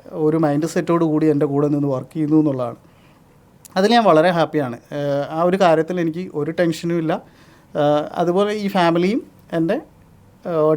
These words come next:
ടീം മെമ്പേഴ്സും ഒരുമിച്ച് തന്നെയാണ് ഞങ്ങൾ ബിസിനസ് മുമ്പോട്ട് കൊണ്ടുപോകുന്നത്. ഒരിക്കലും ഒരു ബിസിനസ്സും ഞാൻ മനസ്സിലാക്കുന്നത്, ഏഹ്, ഒരു one man ഷോയിലൂടെ ഒരു ബിസിനസ്സും സക്സസ് ആവ-, സ-, സക്സസ് ആവില്ല എന്നുള്ളതാണ്.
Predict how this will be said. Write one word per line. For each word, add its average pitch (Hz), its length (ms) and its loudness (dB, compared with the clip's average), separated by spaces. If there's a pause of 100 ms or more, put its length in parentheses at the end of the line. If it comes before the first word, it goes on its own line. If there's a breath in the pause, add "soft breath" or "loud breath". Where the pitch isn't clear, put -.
ടീം 196 140 4
മെമ്പേഴ്സും 147 440 0 (400)
ഒരുമിച്ച് 175 380 2
തന്നെയാണ് 196 480 2 (200)
ഞങ്ങൾ 165 340 0 (400 loud breath)
ബിസിനസ് 156 380 2
മുമ്പോട്ട് 139 360 0
കൊണ്ടുപോകുന്നത്. 120 840 -8
ഒരിക്കലും 220 560 0
ഒരു 185 260 2
ബിസിനസ്സും 196 580 0
ഞാൻ 175 220 0
മനസ്സിലാക്കുന്നത്, 170 720 0 (520 soft breath)
ഏഹ്, 156 420 0 (200)
ഒരു 202 180 0
one 180 240 4
man 202 160 2
ഷോയിലൂടെ 190 400 0
ഒരു 175 100 2
ബിസിനസ്സും 156 460 -2
സക്സസ് 143 280 -4
ആവ-, 127 260 -4
സ-, 143 240 -4
സക്സസ് 185 400 -2
ആവില്ല 123 320 0
എന്നുള്ളതാണ്. - 380 -12